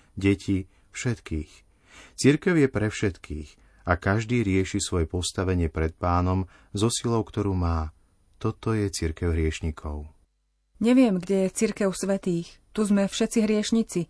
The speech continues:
Speaker 2: zopakoval pápež a rovnako ako pri svojej prvej ceste do Rio de Janeiro v roku dvetisíc trinásť dodáva: Kto som ja, aby som súdil človeka, ak má dobrú vôľu?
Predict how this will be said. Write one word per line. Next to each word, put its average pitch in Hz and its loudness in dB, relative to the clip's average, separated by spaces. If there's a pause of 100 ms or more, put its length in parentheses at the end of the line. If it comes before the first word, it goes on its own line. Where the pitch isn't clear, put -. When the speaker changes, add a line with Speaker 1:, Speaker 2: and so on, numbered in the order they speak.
(280)
Speaker 2:
zopakoval 180 0
pápež 196 0
a - -2
rovnako 240 4
ako 220 2 (100)
pri 220 2
svojej 214 0
prvej 226 2
ceste 202 0
do 180 2
Rio 208 2
de 190 0
Janeiro 185 2
v 190 0
roku 185 -6
dvetisíc 180 -4
trinásť 208 0
dodáva: 180 0 (640)
Kto - -2
som 254 4
ja, 190 2
aby 185 0
som 180 -2
súdil 180 -2
človeka, 185 -2
ak 196 -2
má 180 4
dobrú 185 2
vôľu? 185 0